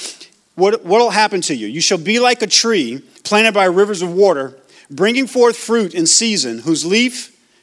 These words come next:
shall not wither. And whatever he does, it shall prosper." Let's go back up to verse three. I wanna spend a little time here, just, just for a little bit. "He shall be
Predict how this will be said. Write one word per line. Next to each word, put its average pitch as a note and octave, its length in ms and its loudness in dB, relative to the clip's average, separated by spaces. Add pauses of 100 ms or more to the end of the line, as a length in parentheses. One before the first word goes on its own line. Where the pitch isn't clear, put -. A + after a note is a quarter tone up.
shall G3+ 340 2
not G3+ 260 0
wither. C3+ 360 0 (1080)
And C#3 160 -4
whatever F3 420 0
he F#3+ 180 -4
does, D3+ 420 2
it C3+ 100 -10
shall F3+ 320 2
prosper." D3 560 -4 (1600)
Let's A3 200 0
go C#4 140 0
back A#3+ 220 0
up A3 140 -2
to F3+ 100 -2
verse F3 320 -2
three. D3+ 360 -2 (280)
I D#3+ 80 -6
wanna F#3+ 120 0
spend G3 240 0
a F3+ 40 4
little F3 160 2
time D3+ 280 -2
here, C3 140 -4
just, C3 240 -6
just D#3+ 480 -10
for A3+ 100 2
a G#3+ 40 4
little E3 180 2
bit. A#2+ 180 -4 (280)
"He A3 100 0
shall F3+ 220 2
be F#3 440 0